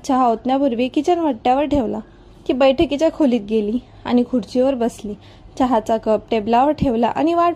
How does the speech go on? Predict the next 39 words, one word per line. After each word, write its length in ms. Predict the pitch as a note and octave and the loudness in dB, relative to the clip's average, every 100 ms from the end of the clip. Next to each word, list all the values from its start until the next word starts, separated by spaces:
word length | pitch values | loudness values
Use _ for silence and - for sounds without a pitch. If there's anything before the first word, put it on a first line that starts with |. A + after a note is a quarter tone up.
| - | 0
पाहू 180 | D4+ C#4 | 0 2
लागली. 340 | A#3 G3 G3 G3+ - - - - | 0 -4 -8 -12 -20 -20 -10 -2
दार 180 | G#3+ G#3 | 0 2
उघडले 480 | G#3 A3 G3+ G3+ - | 0 -2 -2 -4 -4
आणि 180 | B3 C#4 | -2 0
तो 60 | F#4 | 4
आत 200 | E4 B3 G#3+ | 4 2 0
गेला 220 | A3+ A3 A3 | -2 0 0
आणि 180 | C4 | 0
मागे 300 | E4 D4 B3+ | 0 0 0
दार 240 | D#4+ C#4+ C4 | 0 2 2
बंद 260 | A#3+ A3+ G#3 | 0 0 -2
केले. 200 | G#3 G3 G#3 - - - | -4 -6 -8 -16 -20 -6
तो 40 | F4+ | 0
तिच्याकडे 440 | F4 E4+ E4 E4 | 2 2 2 2
पाहून 320 | E4+ D#4 E4 | 0 0 0
हसला 360 | C#4+ C4+ A3+ G#3 G#3 - - | 0 0 -2 -4 -6 -10 -6
आणि 140 | A3 | -2
दुसऱ्या 320 | G#3 A#3 B3 | -2 -2 -2
खुर्चीवर 460 | B3+ C4+ A3 B3+ C4 | -2 -2 -2 -2 -2
बसला 240 | B3 A#3+ C#4+ | -2 -2 -2
आणि 120 | D#4 E4 | 0 0
कपकडे 460 | D4+ - D4 B3+ | 0 0 0 0
आणि 260 | - D4 E4+ | 0 0 0
नंतर 300 | E4+ D4 D#4 | 0 0 -2
तिच्याकडे 440 | D4 D4+ D4+ D#4 D#4+ | -2 0 0 0 0
पाहत 400 | C#4+ B3+ B3 A#3+ | -2 -2 -2 0
राहिला. 260 | A3+ G#3+ - - - - - - | -2 -4 -8 -18 -20 -20 -8 -2
तिने 140 | A#3+ | 0
चहाचा 440 | A3+ B3 A3+ A3 A#3+ | 0 -2 0 -2 -2
कप 280 | A3+ A3 | -2 -2
उचलून 320 | A#3 - B3 C4+ | -4 -4 -2 0
एक 140 | C#4 | 2
घोट 220 | C4+ B3 | 0 0
घेण्यापूर्वी 600 | C#4 C4+ C4+ C4+ B3+ A#3+ | 2 2 2 0 -2 -2
तिचे 240 | B3 C#4 E4+ | -2 -2 0
डोके 280 | D4 C4 | 0 0
बाजूला 420 | C#4+ A#3 G#3 A3 G#3+ | 0 2 2 0 -2
केले. 260 | G#3+ G#3 | -4 -6